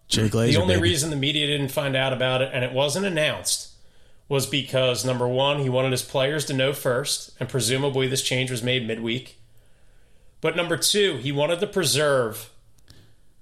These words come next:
Speaker 2: a competitive advantage against his opponent by, I guess, not announcing this.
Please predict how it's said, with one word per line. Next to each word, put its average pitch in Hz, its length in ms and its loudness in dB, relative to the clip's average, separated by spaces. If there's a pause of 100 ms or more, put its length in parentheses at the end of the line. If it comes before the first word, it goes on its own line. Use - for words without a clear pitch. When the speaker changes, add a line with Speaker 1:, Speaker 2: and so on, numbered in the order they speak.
(260)
Speaker 2:
a 151 100 0
competitive 156 480 -2
advantage 123 800 -2 (880)
against 127 480 -2
his 127 140 -2
opponent 120 460 -2 (340)
by, 113 640 0 (580)
I - 80 -2
guess, 104 400 0
not 147 160 2
announcing 143 460 0
this. - 460 -4